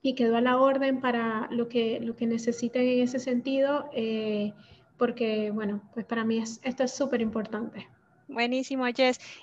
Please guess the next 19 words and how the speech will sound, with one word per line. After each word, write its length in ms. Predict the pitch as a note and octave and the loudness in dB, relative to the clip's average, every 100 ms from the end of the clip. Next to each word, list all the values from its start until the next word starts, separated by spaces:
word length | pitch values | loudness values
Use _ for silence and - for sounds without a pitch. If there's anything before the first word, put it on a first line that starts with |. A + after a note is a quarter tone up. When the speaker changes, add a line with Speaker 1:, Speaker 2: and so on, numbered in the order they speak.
| - | -2
Speaker 2:
Y 280 | C4+ D4 C#4+ | 4 4 6
bueno, 300 | C4 A#3 - | 6 6 4
como 220 | B3 B3 | 2 2
último 320 | C4 D4 C#4 | 2 0 -2
punto, 360 | - A3+ G#3 F#3+ | -2 -6 -2 -2
¿dónde 300 | A3+ B3 C#4+ | 0 0 0
te 100 | D4+ | 0
podemos 400 | G#3+ G3 G#3 - | 0 0 0 -6
contactar? 1120 | G3+ F#3+ - E3+ _ A3+ A3+ A#3 A3+ A3+ G3 | -6 -6 -6 -8 _ 4 6 8 8 6 2
¿Dónde 220 | G#3 G#3+ | -2 -2
podemos 340 | G#3 F#3 G3 | -2 -2 -2
conocer 420 | - F3+ F3 F3+ F3+ | -6 -8 -8 -6 -4
más 380 | F3+ F3 F#3 - - - - | -2 -2 -2 -8 -20 -20 -4
de 140 | F#3 | -2
todos 200 | G3 G3 | 0 -2
estos 240 | G3+ G#3 | -2 -8
talleres 460 | - F3 D#3+ E3 F#3 | -4 -2 -2 -4 -6
que 160 | - E3+ | -4 0
das? 580 | G3 G#3 G#3 G3+ G3 | 4 4 4 2 0